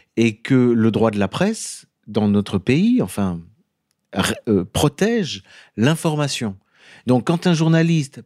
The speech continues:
parle d'un procès, normalement, il y a ce qu'on appelle une immunité. Il est immunisé contre les poursuites. Bon. Et c'est exactement ce que le site d'Égalité et Réconciliation faisait au sujet du, du dessin Shoah Outé. Il a informé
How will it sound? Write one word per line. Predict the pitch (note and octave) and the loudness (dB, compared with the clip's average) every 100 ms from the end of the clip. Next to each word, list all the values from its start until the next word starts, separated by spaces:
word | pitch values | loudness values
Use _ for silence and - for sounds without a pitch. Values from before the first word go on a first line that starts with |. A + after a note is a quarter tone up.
| - | -2
parle | E3 D#3 A#2+ | 0 0 -2
d'un | A#2 | -4
procès, | G#2+ A#2 - C3+ G3 - _ _ _ _ _ - | -2 -2 0 0 0 -6 _ _ _ _ _ -2
normalement, | A2 A#2 A#2+ C#3+ F3 | 0 2 2 0 0
il | B2 | 0
y | |
a | B2+ | -2
ce | C3+ | -2
qu'on | A2+ | -2
appelle | G#2 D#3 D3 | 0 0 0
une | G#2 A#2 | 0 0
immunité. | D3+ D3 C#3+ C#3+ C3+ E3 A#2 - - | 0 0 0 -4 -4 -4 -4 -6 -2
Il | B2 | 2
est | D#3 F3 - | 4 2 0
immunisé | F#3 F#3+ E3+ E3+ D#3 D3 D3 F#3+ | 0 2 2 2 0 -2 0 -2
contre | C#3+ - | -2 -6
les | A#2 | -8
poursuites. | A2+ A2+ - G#2 - - | -8 -12 -14 -14 -16 -20
Bon. | - - - - - | -20 -20 -20 -10 -2
Et | |
c'est | G#2 A2+ | 0 0
exactement | A#2 B2+ C#3+ C#3+ C#3 | 0 0 0 0 0
ce | D#3+ | 0
que | - | 0
le | A2+ | 0
site | G#2+ B2+ A#2+ | 0 -4 -2
d'Égalité | G2+ F#2+ F#2+ F#2+ | 0 0 0 -2
et | |
Réconciliation | F#2 - G2 - F2+ - G#2+ | -2 -4 -6 -2 -2 -2 -2
faisait | - F2+ G#2+ G3 - _ _ _ _ _ | 0 2 4 2 -2 _ _ _ _ _
au | G2+ | -10
sujet | - G2+ F#2+ A2 | -8 -6 0 0
du, | G#2+ G2+ F2+ F2 F2 | 0 -2 -4 -6 -6
du | F#2+ | -6
dessin | F#2 G#2 - A2 | -2 -2 0 -2
Shoah | G#2+ - G2+ G2 | 0 2 2 2
Outé. | G#2 - F#3 - _ _ _ - - - - | 0 -2 -2 -4 _ _ _ -20 -20 -20 -4
Il | B2 G#2+ | 0 4
a | C3 | 2
informé | D3 C3+ G2 G2 G#2 D3 A3+ | 0 -2 -4 0 2 2 0